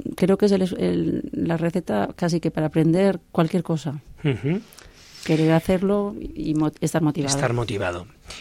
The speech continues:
Speaker 2: Y m-, me he dejado para el final la pregunta del millón. Eh, en tu experiencia, María Dolores,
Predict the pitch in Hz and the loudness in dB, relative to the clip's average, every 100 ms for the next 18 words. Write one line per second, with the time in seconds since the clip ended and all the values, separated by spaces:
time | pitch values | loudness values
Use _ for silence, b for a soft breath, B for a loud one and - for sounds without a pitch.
0 | - 135 131 131 127 127 151 160 208 185 | -2 2 2 2 2 6 6 6 4 4
1 | 185 175 185 202 185 135 117 143 156 156 | 4 4 4 4 2 0 0 2 4 4
2 | 123 113 123 110 80 - - - 101 101 | 4 2 0 0 -4 -16 -20 -12 -8 -6
3 | 101 101 95 98 95 95 95 98 104 131 | -6 -8 -8 -10 -12 -12 -14 -12 -8 -6
4 | - 135 160 147 110 90 98 104 120 113 | 0 4 4 4 -2 -4 -6 -4 -4 -4
5 | 80 - | -6 -8